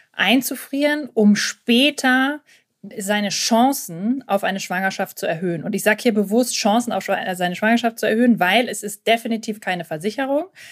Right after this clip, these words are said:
aber man hat eben bessere Chancen, weil, ähm, die Eizellqualität nimmt über Zeit ab.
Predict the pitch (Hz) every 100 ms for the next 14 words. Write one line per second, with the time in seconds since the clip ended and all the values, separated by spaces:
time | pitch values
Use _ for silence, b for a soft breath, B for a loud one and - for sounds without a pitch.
0 | B B 196 220 214 202 190 202 190 190
1 | 165 - 165 - 151 - 143 147 185 226
2 | 294 339 349 b b b - 208 202 208
3 | 165 180 233 - 226 214 - 175 175 -
4 | 233 254 - - 190 220 254 240 202 185
5 | 175 - 160 156 240 262